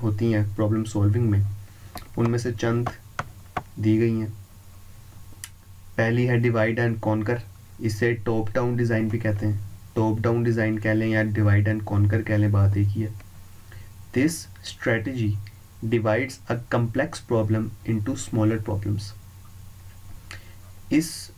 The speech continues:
स्ट्रेटजी के अंदर हम एक बड़ी problem को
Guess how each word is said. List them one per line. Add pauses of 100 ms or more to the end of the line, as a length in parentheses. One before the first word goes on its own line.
स्ट्रेटजी
के
अंदर (840)
हम
एक (180)
बड़ी
problem
को